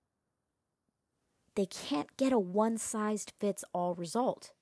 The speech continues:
to the answer for depression. So, you know, the antidepressants are meant to be a one-size-fits-all. Oh, let's just dump some water on there, you know,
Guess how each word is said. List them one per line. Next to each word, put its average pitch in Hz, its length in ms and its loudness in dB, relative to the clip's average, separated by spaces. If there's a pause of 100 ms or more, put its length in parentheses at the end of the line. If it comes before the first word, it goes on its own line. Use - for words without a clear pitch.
to - 120 -12
the 156 160 -4
answer 156 420 -8 (720)
for - 140 -6
depression. - 460 -8 (1700)
So, 202 380 4 (260)
you 185 140 -6
know, 160 240 -6
the 151 160 -4
antidepressants 208 840 0
are 180 140 -2
meant 170 280 -6
to - 80 -10
be 160 340 -4
a 160 40 -4
one-size-fits-all. - 1000 -6
Oh, 480 340 4
let's - 220 -2
just 180 240 -4
dump 214 200 0
some 202 180 -2
water 185 340 2
on 160 100 -4
there, 156 240 -8 (140)
you 170 140 -8
know, 170 220 -4